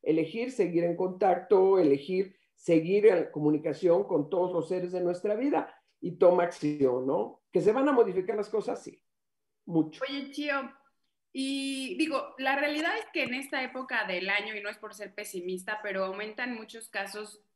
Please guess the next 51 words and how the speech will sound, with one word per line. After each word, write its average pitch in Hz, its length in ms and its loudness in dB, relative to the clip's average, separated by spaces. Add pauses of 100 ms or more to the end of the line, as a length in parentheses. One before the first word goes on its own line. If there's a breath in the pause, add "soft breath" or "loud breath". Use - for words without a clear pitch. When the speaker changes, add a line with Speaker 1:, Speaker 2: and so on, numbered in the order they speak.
(120)
Speaker 2:
de 151 80 -12
muerte, 175 540 -8
es 185 140 -12
real. 185 480 -6
Eh, 175 480 -8
hay 240 100 -8
mucha 262 320 -4
gente 226 280 -12
que 196 80 -16
está 196 180 -8
deprimida 185 680 -4
y 208 80 -8
hay 226 100 -8
mucha 254 240 -10
gente 214 420 -14
que 185 380 -8
ahorita 202 420 -6
la 226 80 -10
está 214 180 -14
pasando 220 360 -12
muy 220 220 -10
mal 196 280 -4
por 196 160 -12
pérdida 208 320 -6
de 190 60 -4
empleo, 185 460 -8
pérdida 190 380 -8
de 180 60 -8
pareja, 170 500 -10
pérdida 185 420 -10
de, 175 460 -10
de 185 100 -6
un 180 140 -4
familiar. 175 500 -6 (440 loud breath)
¿Qué 349 80 -4
les 403 140 -2
dices 320 260 -2
a 269 120 -6
todas 247 220 -4
esas 226 260 -10
personas 202 560 -8
que, 202 380 -10
que 202 100 -8
de 208 120 -2
verdad, 220 520 -4
por 240 160 -8
más 247 240 -6
que 262 100 -8
han 254 120 -6
buscado 214 380 -8
ayuda, 208 480 -6